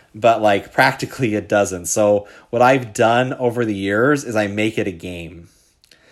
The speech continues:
Um, first, th-, and, like, just like any game, right? You don't just, it's not just sudden death, like, you win or to lose it, right? There's, like, points.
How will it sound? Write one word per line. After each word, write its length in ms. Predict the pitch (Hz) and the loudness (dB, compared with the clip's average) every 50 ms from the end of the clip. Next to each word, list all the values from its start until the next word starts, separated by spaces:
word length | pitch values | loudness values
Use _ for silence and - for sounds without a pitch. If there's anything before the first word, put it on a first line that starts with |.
| _ - _ _ _ _ | _ -20 _ _ _ _
Um, 380 | 113 107 107 101 98 95 98 98 | 0 0 2 2 0 -2 -6 -10
first, 420 | - - 131 147 165 160 160 - | 0 2 4 4 6 4 2 -6
th-, 260 | 110 127 127 120 - - _ _ _ - | -12 -14 -14 -14 -16 -16 _ _ _ -4
and, 340 | 120 117 127 120 113 90 - - | -4 -4 -4 -6 -10 -16 -12 -6
like, 360 | 131 123 117 - - _ - | -6 -6 -6 -6 -12 _ -14
just 160 | 156 120 - 165 | -10 0 2 2
like 120 | 156 - - | 2 2 0
any 180 | 131 131 139 | -2 -2 -2
game, 300 | 117 - 123 123 117 107 | -2 0 0 0 0 -2
right? 180 | 98 98 101 117 | -2 -2 -2 -2
You 100 | 117 110 | -2 0
don't 200 | 117 131 156 143 | 0 0 0 0
just, 280 | 123 120 - - - _ _ _ | -4 -6 -6 -8 -12 _ _ _
it's 160 | - 117 110 - | -6 -4 2 2
not 160 | 160 160 143 | 2 2 2
just 160 | 127 117 110 95 104 - - _ _ _ _ - | -2 -4 -6 -10 -12 -16 -18 _ _ _ _ -8
sudden 320 | - - 147 127 110 101 95 | 0 2 4 4 2 2 2
death, 320 | 110 110 98 90 - - | 2 2 2 2 0 0
like, 180 | 101 98 - 131 | -2 -2 -2 -4
you 160 | 127 113 107 | -8 -6 -2
win 160 | 117 120 117 | -2 0 0
or 80 | 113 98 | 0 -2
to 80 | 101 | -2
lose 220 | 98 107 110 98 92 | 0 0 0 0 -2
it, 60 | 95 | 0
right? 220 | 92 98 110 120 | 0 0 0 2
There's, 200 | 110 117 120 - | 0 -2 0 0
like, 160 | 117 113 - | 0 0 -2
points. 640 | - - 127 123 95 - - - - - - - - | -4 -2 -2 -2 -2 -2 -6 -8 -8 -8 -8 -8 -12